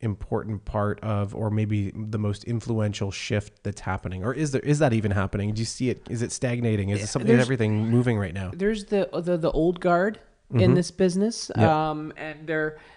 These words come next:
Speaker 2: they're great. They've done their time. They've,
Speaker 1: Yep.
Speaker 2: uh, they've done everything, but they're slowly starting to retire or,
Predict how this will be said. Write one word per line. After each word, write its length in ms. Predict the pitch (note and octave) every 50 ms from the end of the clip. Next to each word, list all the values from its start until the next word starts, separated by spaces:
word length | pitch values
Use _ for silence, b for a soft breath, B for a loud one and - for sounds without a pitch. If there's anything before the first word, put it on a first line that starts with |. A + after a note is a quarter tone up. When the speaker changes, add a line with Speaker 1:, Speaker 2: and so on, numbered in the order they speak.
| B B
Speaker 2:
they're 220 | - D3+ D#3 D#3 C#3
great. 340 | C#3+ D#3 D#3+ E3 E3+ D#3+ -
They've 180 | D#3 C#3+ C#3
done 200 | C3+ D3+ D3 D3+
their 100 | D3+ D3+ C#3+
time. 500 | - D3+ C#3+ D3 D#3+ F3 F#3+ G#3+ G3+ - -
They've, 300 | E3+ D#3 D3+ C#3+ C#3 C3
Speaker 1:
Yep. 120 | A2+ C#3 C3+
Speaker 2:
uh, 160 | C3 C3 B2+
they've 140 | C#3 C#3+ C#3+
done 140 | D#3 D#3
everything, 140 | E3+ F3 D#3+
but 140 | D3 D3 D3
they're 100 | - C#3
slowly 380 | C#3 - - D#3 C#3+ C#3+ C#3+ C#3
starting 400 | C#3 - D3 C3+ C3 C3 C3 C3
to 80 | C3
retire 600 | A#2+ B2 A#2 - - - E3 D#3+ E3 E3+ E3+ F3 -
or, 340 | - C#3 C#3 C#3 C3+ C3